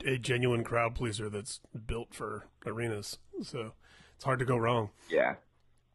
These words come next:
Speaker 1: Uh, and that's the other thing, too, when the Black Album came out, uh, and some fans were complaining that it was,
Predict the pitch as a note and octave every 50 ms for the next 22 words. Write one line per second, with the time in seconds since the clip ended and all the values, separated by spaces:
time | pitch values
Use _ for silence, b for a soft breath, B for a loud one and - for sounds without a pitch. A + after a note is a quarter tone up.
0 | _ _ _ - - - C#3 D3+ C#3+ D3+ D3+ D#3 D#3+ E3 - F3 D#3+ D#3+ D#3+ C3
1 | C#3+ B2+ A2+ - - D3+ C3 B2 A#2+ A#2 A2 A#2+ A#2+ A#2+ A#2 A#2+ A#2+ A#2 G#2+ -
2 | B2 - B2+ A#2+ A#2 A2+ A2 G#2+ G#2+ A2+ - _ _ - - A#2 A2+ G#2+ G#2+ G#2
3 | G2+ A2 - A#2 A2+ A#2 A2 A2 A2+ - - A#2+ A2+ G#2+ - A#2 A#2 A2 G#2+ A2
4 | A2 - A#2 G#2+ G#2+ G#2+ G#2+ - b b b b b b b b b b b b
5 | - - C3 A#2 - - A2 G#2+ G#2+ A2 G#2+ G#2+ G#2+ G#2+ G#2+ G#2 G#2 A2 A2+ A#2
6 | A2+ G#2+ G#2+ G#2+ - - - -